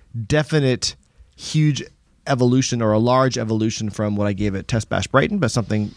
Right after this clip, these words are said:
along those lines. And then I'm doing Virtual World. I did two, uh, webinars Wednesday, one for the Online Test Conference, one for the Test Automation Guild. I'll be doing another webinar with Perfecto Mobile on Monday, which you'll probably hear about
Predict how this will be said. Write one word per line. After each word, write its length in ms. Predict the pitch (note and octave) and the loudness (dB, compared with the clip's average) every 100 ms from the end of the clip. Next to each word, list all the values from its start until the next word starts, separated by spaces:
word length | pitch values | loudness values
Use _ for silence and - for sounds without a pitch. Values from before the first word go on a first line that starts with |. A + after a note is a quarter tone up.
| - | -4
along 460 | B2 C3+ C#3+ D3+ | 0 2 2 2
those 220 | C3+ A2+ G2+ | 2 0 0
lines. 480 | G2+ F#2+ C3+ F3+ - - - - - _ _ | -2 -2 -4 -6 -10 -20 -20 -20 -20 _ _
And 160 | D3 E3 | 0 2
then 240 | G3 G#3 - | 2 0 -2
I'm 580 | F3 F#3 F3+ C#3 C#3+ D#3 | 0 2 0 -4 -8 -2
doing 240 | F#3+ G#3 | 2 4
Virtual 340 | F3+ A#3 F#3 B2 | 2 2 2 2
World. 200 | G#2+ A#2+ | 2 2
I 60 | |
did 180 | B2 A#2 | 2 0
two, 440 | - G#3 A3 G#3+ | 2 4 4 2
uh, 360 | - D3 C#3 A#2+ | 2 2 4 4
webinars 680 | A#2+ D#3 D#3+ C#3+ C#3 C3 A2 | 4 2 4 4 4 2 0
Wednesday, 640 | A2 D#3 D#3 B2+ C3+ G3 - - _ - - | 0 2 2 2 2 0 -6 -18 _ -20 -2
one 200 | A#2+ C3+ | 0 2
for 140 | C#3 | 2
the 120 | B2 | 0
Online 380 | A2+ B2 A#2+ A#2 | 2 2 2 2
Test 220 | A2 B2+ | 0 -2
Conference, 420 | - C#3 D3+ D#3+ - | -2 -4 -2 -4 -2
one 160 | G#2 | -4
for 220 | G#2+ G#2+ | -2 -2
the 280 | G2 F#2 F#2 - - - | 0 2 0 -4 -16 -2
Test 220 | - A#2+ | 2 4
Automation 520 | - A2+ G#2+ G#2 G#2+ G2+ | 2 0 2 0 0 -2
Guild. 400 | G#2+ A2+ E3 E3+ - - _ | -2 -2 -2 -6 -10 -20 _
I'll 120 | A#2+ | -2
be 80 | A#2 | 0
doing 200 | A#2+ C3 | 2 2
another 240 | B2+ C#3+ A3+ | 2 2 2
webinar 540 | F3+ E3 D3+ C#3 E3 | 2 2 2 4 4
with 140 | D3+ | 2
Perfecto 440 | - B2+ D3 - C3 | 0 0 0 0 2
Mobile 320 | A#2+ A2+ D#3+ | 2 2 2
on 180 | A#2 A2+ | 0 0
Monday, 560 | A2+ C3 E3 C3 A#2+ | 2 2 2 2 2
which 200 | C#3+ B2+ | 2 0
you'll 80 | A#2 | -2
probably 300 | - A#2+ G#2+ | 0 0 0
hear 140 | G#2 G#2+ | -2 -2
about 360 | F#2+ G2 G2 | -2 -4 -6